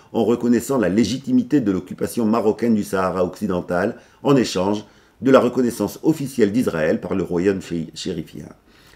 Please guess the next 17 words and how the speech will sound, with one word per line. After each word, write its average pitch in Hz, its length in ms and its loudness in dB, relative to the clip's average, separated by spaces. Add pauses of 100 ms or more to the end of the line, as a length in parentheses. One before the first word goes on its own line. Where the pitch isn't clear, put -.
Ici 120 300 0
aussi, 98 360 -2 (380)
l'objectif 117 500 0
ne 113 100 0
fait 90 120 -10
pas 87 140 -4
de 82 120 -4
doute. - 380 -14 (100)
Isoler 127 360 2
l'Algérie, 95 560 0 (320)
ayant 120 260 4
désormais 117 440 2
le 101 100 2
chaos 131 340 4
libyen 107 460 0 (260)
et 101 80 2
normalien 98 640 2